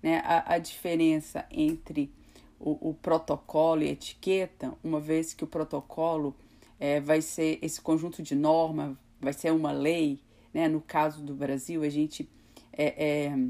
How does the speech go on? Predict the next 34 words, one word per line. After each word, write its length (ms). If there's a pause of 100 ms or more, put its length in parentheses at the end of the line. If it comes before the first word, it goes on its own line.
(340)
é, 80
é 20
regulado 920 (1000)
pelo 240
decreto 760 (240)
setenta 580
dois 220
sete 540
quatro 580 (420)
de 160
março 460
de 80
setenta 460
e 40
dois, 400
que 480
sofreu 440
algumas 320
alterações 580
ao 80
longo 220
dos 240
anos, 360
nós 240
vamos 360
ver 160
ao 100
longo 300
da 180
aula, 420 (440)
né? 160
Mas 280
esse 280
decreto 840